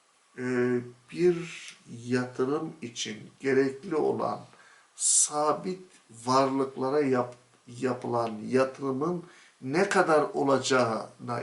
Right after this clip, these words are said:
ilgin-, ilişkin, yani tahmini olarak ne kadar olacağına ilişkin, e, hesaplamaları ya da nasıl yapılması gerektiğini, e, bu dersimizde, iki derste gördük. Bundan sonraki derste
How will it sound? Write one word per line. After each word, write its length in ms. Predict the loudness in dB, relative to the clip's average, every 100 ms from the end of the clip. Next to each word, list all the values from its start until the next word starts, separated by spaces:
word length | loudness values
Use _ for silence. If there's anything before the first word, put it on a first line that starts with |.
| -8
ilgin-, 400 | -10 -10 -12 -12 _
ilişkin, 600 | -8 -6 -4 -6 -8 -10 -14 -20 -20 -6
yani 240 | -4 -2 -4
tahmini 580 | 2 4 4 0 2 4
olarak 420 | 4 2 0 -4
ne 200 | 0 0
kadar 280 | 2 2 2
olacağına 540 | 2 0 0 0 -2
ilişkin, 580 | -2 0 -2 -2 -6 -6 -10 -20 -20 -20 -20 -20 _ _ _ -4
e, 500 | 0 0 0 -4 -6 -12 _ _ _ _ _
hesaplamaları 1080 | -14 -4 -2 -2 2 2 6 8 8 8 4 -2 _ _ _
ya 160 | -6 -2
da 100 | 2
nasıl 320 | 4 2 4
yapılması 540 | 2 2 -2 -4 -4
gerektiğini, 640 | -2 -2 -4 -8 -6 -8 -8 -18 _ _ _ _ _ -12
e, 340 | -10 -10 -2
bu 340 | 0 0 -2 -2
dersimizde, 760 | 2 4 2 -2 -8 -4 -4 -4 -10 -20
iki 180 | -12 -2
derste 520 | -2 0 -2 -2 -2
gördük. 460 | 6 6 8 4 -6 -8 _ _ _ _ _ _ -20 -20 _ -4
Bundan 280 | 4 6
sonraki 440 | 8 6 4 2 4
derste 460 | 4 4 0 -2